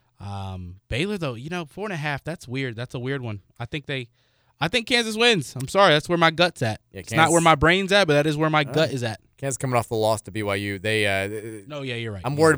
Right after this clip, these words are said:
Speaker 2: about Kevin
Speaker 1: So
Speaker 2: McCullough. Yeah, I'm, I'm worried that we're not gonna see him again this year. Uh, we also have Marquette Creighton, which is a big-time game, number five versus number twelve. Give me Creighton at home, covering the spread and winning.
Speaker 1: I like Creighton to cover.
Speaker 2: Uh, real quickly, we've gotta pick games. Uh, th-, th-,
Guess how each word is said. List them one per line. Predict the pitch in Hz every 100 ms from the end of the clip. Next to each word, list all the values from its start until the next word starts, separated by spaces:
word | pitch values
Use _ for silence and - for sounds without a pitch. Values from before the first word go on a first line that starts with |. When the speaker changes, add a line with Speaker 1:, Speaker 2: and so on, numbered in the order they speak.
| 131
Speaker 2:
about |
Kevin | - 117 98
Speaker 1:
So |
Speaker 2:
McCullough. | 95 90 82 87
Yeah, | 95 92 101
I'm, | 107 98
I'm | 117
worried | 117 107
that |
we're | 101
not | 104 95
gonna | 92
see | - 95
him | 90
again | 90 90 80 80 _
this | 104 87
year. | 90 82 82 _ _ -
Uh, |
we | 117
also | 131 139
have |
Marquette | 123 139 - 143 -
Creighton, | - 147 135
which | 127 113
is |
a | 113
big-time | 101 123 123 117
game, | 113 110 107
number | 98
five | - 107
versus | 98 -
number | 107
twelve. | - 107 98
Give | 208
me |
Creighton | - 117 95 85 _
at | 107
home, | 98 90 82 -
covering | 120 107
the | 90
spread | - 92 85 101
and | 98
winning. | 92 85 85 _
Speaker 1:
I | 117
like | 120 -
Creighton | 117
to | 107
cover. | - 101 104 _ - 123
Speaker 2:
Uh, | 123 139
real | 160 180 208
quickly, | 214 196 190
we've | 156
gotta | 143 170
pick | - 160
games. | 151 151 143
Uh, | 123 120
th-, | 120 127
th-, | 117